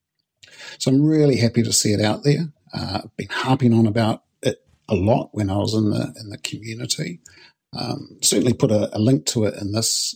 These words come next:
in the, in the blurb for this episode. Uh, unfortunately for that one, I, I, I do put it as an A minus because I actually really do think it's a great piece of work. It's beautifully presented, it's punchy, it's sharp,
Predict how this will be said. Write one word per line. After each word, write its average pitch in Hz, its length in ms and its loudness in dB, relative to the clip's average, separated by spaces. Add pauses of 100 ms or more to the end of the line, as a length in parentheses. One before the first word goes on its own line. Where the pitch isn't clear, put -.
in 101 180 -16
the, 107 300 -8
in 107 200 -18
the - 240 -14 (120)
blurb 113 320 0
for - 80 -6
this 123 240 0
episode. - 600 -2 (680)
Uh, 127 80 2 (300)
unfortunately 180 520 0
for 185 120 0
that 190 160 2
one, 151 200 4
I, 147 140 0 (240)
I, 143 200 2
I 135 40 2
do 175 180 2
put 190 180 0
it - 180 -4 (120)
as 135 140 2
an 139 160 4
A 147 160 6
minus 139 560 2
because 135 320 -4
I 135 200 2
actually 147 240 -2
really 117 340 -4
do 110 160 -6
think 104 200 -10
it's - 140 -10
a 110 60 -4
great 120 400 -10
piece - 260 -2
of 98 100 -12
work. 98 300 -14
It's - 140 -10
beautifully 143 520 2
presented, 113 560 -4
it's - 140 -10
punchy, 147 560 0
it's - 160 -6
sharp, 127 540 0